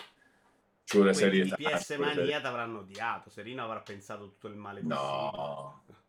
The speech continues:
Speaker 1: ma no, no, anzi ci parlavamo spesso, loro erano di Diego Manara, mi ricordo, io gli scrissi una volta per dire: "Oh, ragazzi, bravi, sta cosa che avete fatto, mi è piaciuta", così, e lui disse: "Ah, non mi aspettavo una cosa del genere".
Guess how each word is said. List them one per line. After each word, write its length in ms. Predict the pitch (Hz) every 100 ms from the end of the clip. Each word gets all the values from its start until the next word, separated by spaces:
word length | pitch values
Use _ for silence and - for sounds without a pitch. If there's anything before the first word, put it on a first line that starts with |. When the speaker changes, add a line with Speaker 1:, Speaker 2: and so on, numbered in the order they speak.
| _
Speaker 1:
ma 180 | - 85
no, 340 | 90 95 98 92
no, 220 | 90 87
anzi 260 | 101 98
ci 100 | -
parlavamo 1160 | 95 92 98 101 87 90 90 87 87 87 87 87
spesso, 1040 | 85 - - 90 90 90 92 - 85 85
loro 240 | 90 101 101
erano 800 | 98 95 95 92 92 90 90 87 87 87 87 85 - - - - -
di 140 | 110
Diego 280 | 120 135 131
Manara, 540 | 123 113 113 120 104
mi 120 | 101
ricordo, 520 | 101 98 101 113 101 98
io 120 | 101
gli 140 | 101
scrissi 440 | 95 - 98 95 101
una 100 | 92
volta 300 | 98 98 95
per 180 | 92
dire: 180 | 92 92
"Oh, 280 | 101 104 90
ragazzi, 420 | 92 92 87 -
bravi, 340 | 87 90 92 90
sta 200 | - 90
cosa 300 | 92 92 90
che 40 |
avete 220 | 90 92 90
fatto, 840 | 90 90 90 - 87 82 82 85
mi 60 | 82
è 20 |
piaciuta", 1000 | - 85 87 87 90 82 85 82 85 82
così, 220 | 92 95 101
e 100 | 98
lui 120 | 90
disse: 200 | 92 - -
"Ah, 400 | - - - -
non 120 | 101
mi 80 | 101
aspettavo 760 | 95 - - - 98 101 90
una 140 | 87 85
cosa 220 | 85 85
del 240 | 90 85 82
genere". 320 | 90 92